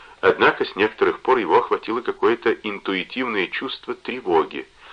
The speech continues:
чувство, которое он никогда не выражал вслух.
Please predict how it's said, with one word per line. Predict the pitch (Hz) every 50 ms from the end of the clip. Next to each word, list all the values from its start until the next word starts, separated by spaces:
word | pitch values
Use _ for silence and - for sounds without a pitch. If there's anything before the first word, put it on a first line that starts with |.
| - - - - - -
чувство, | - - 135 143 - - 139 127
которое | - 131 - 135 131 135
он | 131 127
никогда | 131 127 - - 117 107 110 123 131
не | 135 135 131
выражал | 131 135 135 127 117 139 139 131
вслух. | - - - - 117 87 78 67 - - - -